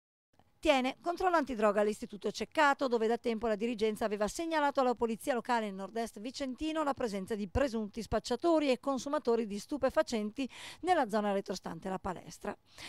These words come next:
Ieri gli agenti hanno trovato tre ragazzi, un maggiorenne di nazionalità russa e due minorenni, un ragazzo albanese e una ragazza italiana. Nella tasca anteriore dei jeans del ragazzo albanese sono stati rinvenuti sette grammi di hashish. Il giovane è stato segnalato alla prefettura di Vicenza per la detenzione di sostanze stupefacenti.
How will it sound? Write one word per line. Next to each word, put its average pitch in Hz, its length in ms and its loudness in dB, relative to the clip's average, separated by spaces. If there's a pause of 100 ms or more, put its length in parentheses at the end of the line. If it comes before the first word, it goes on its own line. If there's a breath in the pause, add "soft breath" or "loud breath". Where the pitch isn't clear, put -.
(100)
Ieri 247 400 4
gli 220 80 2
agenti 214 420 4
hanno 285 140 2
trovato 247 380 0
tre 233 180 -2
ragazzi, 269 500 2
un 185 60 -6
maggiorenne 208 500 -2
di 202 120 -4
nazionalità 214 560 -4
russa 277 300 0
e 208 40 0
due 202 140 -2
minorenni, 220 640 0
un 170 100 -8
ragazzo 196 320 -6
albanese 226 480 0
e 190 60 -2
una 196 120 -2
ragazza 208 360 -2
italiana. 262 600 4 (280 loud breath)
Nella 311 180 4
tasca 320 240 2
anteriore 254 460 2
dei 208 140 4
jeans 226 240 -4
del 214 120 -2
ragazzo 220 300 0
albanese 254 420 2
sono 226 200 -4
stati 240 260 -2
rinvenuti 254 520 0
sette 247 300 -4
grammi 196 300 -2
di 208 120 0
hashish. 202 380 0 (440 loud breath)
Il 190 120 -8
giovane 240 300 2
è 277 40 0
stato 269 220 -4
segnalato 233 460 -2
alla 208 100 2
prefettura 233 420 -4
di 233 80 -4
Vicenza 240 480 -6
per 247 140 -4
la 233 140 0
detenzione 294 580 -8
di 240 140 -6
sostanze - 640 -8
stupefacenti. - 840 -8